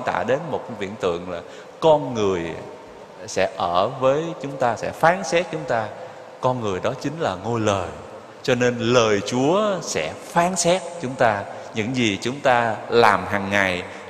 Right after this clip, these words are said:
điều tốt hay điều xấu chúng ta làm cho người khác cũng sẽ còn tồn tại trong sự sống đời sau, chứ không phải vời với Chúa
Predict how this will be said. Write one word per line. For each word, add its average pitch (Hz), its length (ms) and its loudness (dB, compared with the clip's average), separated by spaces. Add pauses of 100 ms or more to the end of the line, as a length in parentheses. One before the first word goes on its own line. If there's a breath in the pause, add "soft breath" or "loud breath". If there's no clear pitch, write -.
điều 113 200 6
tốt 175 300 8 (140)
hay 139 80 2
điều 104 180 2
xấu 135 260 6
chúng 170 140 -6
ta 151 80 2
làm 113 340 2
cho 117 100 0
người 98 220 -4
khác 156 200 -2 (260 loud breath)
cũng 120 200 2
sẽ 107 340 2
còn 87 400 4
tồn 98 220 2
tại 87 260 -2 (360)
trong 117 200 4
sự 90 200 -6
sống 131 400 -4
đời 98 180 4
sau, 117 420 2 (300 loud breath)
chứ 156 60 0
không 143 200 0
phải 104 220 2
vời 98 300 0
với 104 180 4
Chúa 139 240 -4